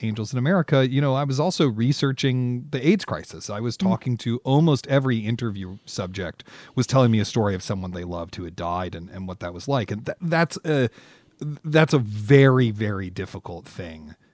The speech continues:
Speaker 1: to be in the midst of, but it's also part of the joy of creating the work was hearing those stories, you know, learning this history, getting
Speaker 2: Mm-hmm.
Speaker 1: closer to it and, and understanding it on a deeper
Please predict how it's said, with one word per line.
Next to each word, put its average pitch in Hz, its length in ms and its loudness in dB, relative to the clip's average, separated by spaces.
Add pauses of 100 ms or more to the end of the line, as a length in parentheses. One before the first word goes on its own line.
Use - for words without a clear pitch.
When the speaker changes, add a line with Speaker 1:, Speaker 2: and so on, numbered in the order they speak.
(140)
Speaker 1:
to 160 100 -2
be 104 220 -4
in 90 100 -8
the 87 80 -14
midst 90 340 -8
of, 78 300 -12
but 107 240 0 (100)
it's 123 260 -4
also 127 380 2
part 120 300 -2
of 104 140 -6
the 110 80 -2
joy 104 520 -2
of 101 120 -4
creating 104 580 -4
the 95 80 -10
work 92 320 -10
was 92 140 -10
hearing 101 460 -8
those 87 200 -10
stories, 92 680 -10 (460)
you 120 140 4
know, 107 100 2
learning 110 600 0
this 98 200 -4
history, 107 580 -4
getting 92 280 -8
Speaker 2:
Mm-hmm. - 160 -8
Speaker 1:
closer 113 460 -2
to - 320 -4
it 92 180 -6
and, 92 120 -10
and 98 200 -6
understanding 110 580 -2
it 92 100 -8
on 87 140 -10
a 87 60 -12
deeper 85 640 -16